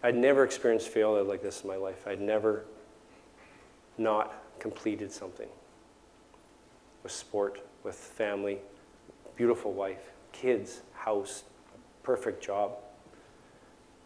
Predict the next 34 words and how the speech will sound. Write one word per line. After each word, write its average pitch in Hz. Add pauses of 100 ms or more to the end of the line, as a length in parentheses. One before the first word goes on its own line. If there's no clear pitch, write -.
(360)
And 110 (360)
the 110
time 131
where 120
all 113
that 135
training 127
I 113
needed, 113 (1500)
all 117
that 131
writ, 127
all 117
those 123
carries, 120
all 120
those 123
drags, 117
all 120
the 110 (300)
tactics -
we 104
would 95
think 143
about, 98 (1120)
when 104
I 104
needed 107
it, 98
I 95
couldn't 98
get 90
'em 90
out. 92